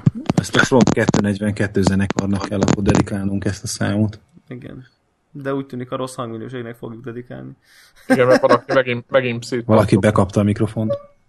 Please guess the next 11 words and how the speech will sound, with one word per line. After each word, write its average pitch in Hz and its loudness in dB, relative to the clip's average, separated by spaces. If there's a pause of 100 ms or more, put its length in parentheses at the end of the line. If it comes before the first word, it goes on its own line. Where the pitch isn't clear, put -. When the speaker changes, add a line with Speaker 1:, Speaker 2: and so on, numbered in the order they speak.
Speaker 3:
De 120 -4
az 120 0
te 139 4
voltál, 104 -2
nem? 131 -6 (520)
Speaker 1:
Én 120 2
nem. 104 0 (2750)
Speaker 3:
De 127 6
Warhawknak 123 0
viszont 120 -6
elég 117 0